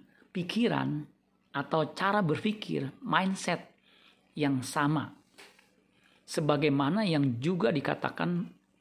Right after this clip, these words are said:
Paulus bahwa kita harus menaruh pikiran dan perasaan yang juga terdapat di dalam Kristus.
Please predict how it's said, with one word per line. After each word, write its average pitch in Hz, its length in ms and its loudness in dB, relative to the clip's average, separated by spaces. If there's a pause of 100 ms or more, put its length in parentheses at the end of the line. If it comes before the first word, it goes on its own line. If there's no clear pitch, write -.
(480)
Paulus 147 560 2
bahwa 135 240 2
kita 160 320 -2
harus 175 240 -2
menaruh 156 440 0
pikiran 156 540 -2 (800)
dan 175 240 0
perasaan 170 560 2
yang 147 240 4
juga 202 320 2
terdapat - 640 0
di 147 120 0
dalam 165 480 0
Kristus. - 880 -6